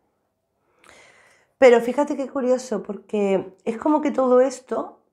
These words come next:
te da la ventaja de hacer un estudio nuevo. O sea, yo siento que, vale, realmente puede ser que fueran a por ti, pero ¿por qué el universo permitió que fueran a por ti?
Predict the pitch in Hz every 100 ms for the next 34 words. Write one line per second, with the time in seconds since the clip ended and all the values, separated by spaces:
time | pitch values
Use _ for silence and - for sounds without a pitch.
0 | _ 220 196 214 208 - 233 214 175 165
1 | 160 156 - 220 254 - 220 233 - _
2 | _ _ _ _ _ _ _ _ 196 185
3 | 165 - 220 220 - 240 233 214 - 240
4 | 220 202 185 208 208 160 156 - _ _
5 | _ _ - 202 185 180 226 233 302 226
6 | 170 - 160 - _ _ _ - 202 170
7 | - - 190 185 220 170 143 - 78 _
8 | _ _ _ _ 185 196 202 226 180 -
9 | 170 202 175 160 160 175 220 220 311 370
10 | _ _ _ _ _ _ _ _ _ _
11 | _ _ _ _ _ _ _ _ _ _
12 | _ 247 226 262 330 - _ _ _ _
13 | - 208 196 - 214 247 240 196 190 220
14 | 208 208 165 160 190 - 175 170 165 170
15 | 185 185 294 262 -